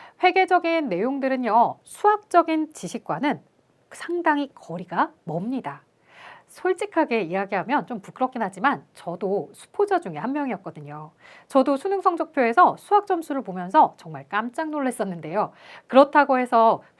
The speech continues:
회계를 배울 때 어려움이 많았냐? 아니요. 회계는 우리가 야-, 이야기하는 몇 가지 규칙만 잘 지켜준다면 충분히 회계 처리를 하는 게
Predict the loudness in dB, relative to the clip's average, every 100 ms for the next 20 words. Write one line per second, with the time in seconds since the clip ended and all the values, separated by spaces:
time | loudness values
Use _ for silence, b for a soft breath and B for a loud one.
0 | -2 2 0 0 -4 -4 -6 -6 -8 -4
1 | -2 -2 -4 -8 -8 -4 -2 -2 _ _
2 | -8 -6 -6 -8 -10 b b b 2 2
3 | 2 2 0 -6 -8 -4 -2 -2 -4 b
4 | -6 -4 -4 -6 0 2 2 -2 0 0
5 | 0 -4 -6 -2 2 4 2 -6 -10 -12
6 | -8 -2 -2 -2 -6 -6 -4 -4 -6 -12
7 | -8 -8 -8 -10 -4 -2 -2 -6 b -12
8 | -6 -2 -2 -2 0 0 0 -2 -2 -2
9 | -4 -6 -4 -2 -2